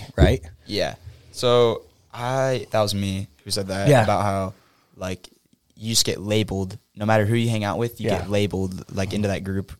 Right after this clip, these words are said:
Speaker 2: Like, there's, like, three or four guys who are just mean
Speaker 1: Yeah.
Speaker 2: to everyone, and if you hang out with them, you're with them.
Speaker 1: Yeah, exactly.
Speaker 2: And I think that that's just not fair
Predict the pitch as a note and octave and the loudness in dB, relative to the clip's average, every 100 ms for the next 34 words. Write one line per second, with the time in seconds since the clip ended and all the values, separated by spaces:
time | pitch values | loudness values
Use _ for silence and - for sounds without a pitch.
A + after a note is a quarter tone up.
0 | _ - F#2 - _ _ _ _ _ _ | _ -8 -8 -8 _ _ _ _ _ _
1 | _ A2+ G#2+ - _ A#2 A#2 A2 A2+ A2 | _ -2 -2 -2 _ -2 0 0 0 0
2 | G#2 G2+ G#2+ G#2+ G#2 F#2 - G#2 G2+ E2 | 2 2 4 2 -2 -4 -4 -2 -2 -2
3 | F#2+ A2 A#2 A#2+ G#2 G2+ G#2+ G#2 G2+ D#2+ | -2 -2 0 0 -4 -4 -2 -2 -2 -4
4 | G#2+ G#2+ A2+ A2+ _ F#2+ F#2+ F#2 F2+ - | -4 -4 -4 -6 _ -12 -8 -8 -10 -20
5 | _ G2 F2+ - - C3+ G2 - - A2 | _ -16 -16 -8 0 2 0 -10 -8 -4
6 | G#2+ G2+ G#2 F2+ - G#2+ A2 - A2 F2+ | -2 -2 -2 -4 -2 -2 -2 -6 -8 -6
7 | E2+ - - F#2 - - G2+ G2 | -6 -4 -4 -6 -6 -2 -2 -2